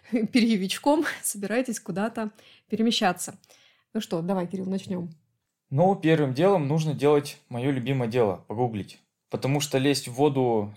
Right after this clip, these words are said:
Speaker 2: не зная броду, не стоит. Особенно, когда дело касается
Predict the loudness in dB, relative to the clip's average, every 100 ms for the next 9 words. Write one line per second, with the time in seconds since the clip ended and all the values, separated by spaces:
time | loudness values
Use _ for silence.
0 | -14 -12 0 2 2 2 0 0 -2 -2
1 | -6 _ _ -8 -6 -2 2 2 0 -6
2 | _ _ -12 -6 -2 -2 -2 -4 0 -2
3 | -2 -4 -2 0 -2 -6 -4 -4 -4 -8